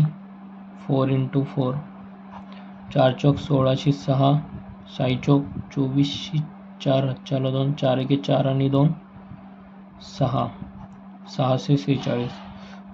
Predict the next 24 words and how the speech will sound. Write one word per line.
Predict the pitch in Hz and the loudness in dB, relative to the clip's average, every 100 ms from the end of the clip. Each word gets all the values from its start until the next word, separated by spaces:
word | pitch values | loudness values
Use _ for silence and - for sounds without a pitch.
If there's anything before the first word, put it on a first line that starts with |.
| - - - | -18 -18 -4
नाहीतर | 147 147 147 143 | 2 2 2 2
वन | 139 139 139 | 4 6 4
सिक्स्टी | - 143 - 147 | 2 -6 -2 -2
फाय | 143 - 135 | 0 2 4
इंटू | 135 135 143 | 4 2 0
फायने | 139 151 131 135 139 143 151 - - - - - - - | 0 0 2 4 4 4 2 -4 -16 -12 -10 -8 -8 -2
भाग | 147 139 127 | 0 2 0
देऊन | 131 131 127 | 0 0 0
बघायचं. | 127 127 127 135 151 - - - - - - - - - - | -2 -2 -2 -2 -2 -6 -12 -16 -16 -18 -20 -18 -18 -14 -4
पाचा | 127 - | -2 2
पाचा | 139 135 - 139 151 - - | 2 2 4 4 4 -2 -4
पंचवीसशी | 143 135 147 - 147 | -2 -2 -2 -2 0
पाच, | 143 135 135 | 2 2 2
हातच्याला | 139 - 139 131 131 | 2 -2 0 2 2
दोन, | 131 127 123 | 2 0 -2
सहा | - 131 | 2 2
पंचे | 131 131 131 147 165 - - - - - - - | 2 0 2 2 2 -4 -16 -18 -18 -18 -18 -4
तीस | 143 139 147 | 2 4 4
आणि | 135 131 | 2 2
दोन | 135 135 | 2 0
बत्तीसशी | 135 135 - - 143 143 - 143 | 0 -4 -8 -2 0 0 0 0
दोन, | 135 135 | 2 2
हातच्याला | 131 - 139 131 | 0 -2 -2 0
तीन, | 131 135 135 | 0 0 2